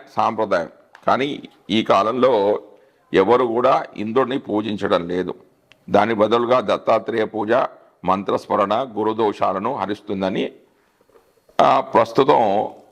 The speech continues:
సాంప్రదాయం, ప్రస్తుతం వాళ్ళు భావిస్తున్నారు. శిశిర ఋతువు, తొడలు, పరోపకారం, ఇతరులకు ఉపకారం చేయడం, దీనులు. దోషం చేసినా అంటే తప్పు చేసినా కూడా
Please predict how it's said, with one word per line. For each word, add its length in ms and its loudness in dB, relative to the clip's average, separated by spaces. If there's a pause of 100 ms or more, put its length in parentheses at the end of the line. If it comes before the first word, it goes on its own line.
సాంప్రదాయం, 600 2
ప్రస్తుతం 380 -2
వాళ్ళు 460 -2 (560)
భావిస్తున్నారు. 720 0 (800)
శిశిర 500 4
ఋతువు, 480 2
తొడలు, 720 2
పరోపకారం, 720 2
ఇతరులకు 720 -2 (960)
ఉపకారం 640 4
చేయడం, 340 2
దీనులు. 460 2 (960)
దోషం 420 4
చేసినా 360 4
అంటే 220 2
తప్పు 300 -2
చేసినా 520 0
కూడా 580 0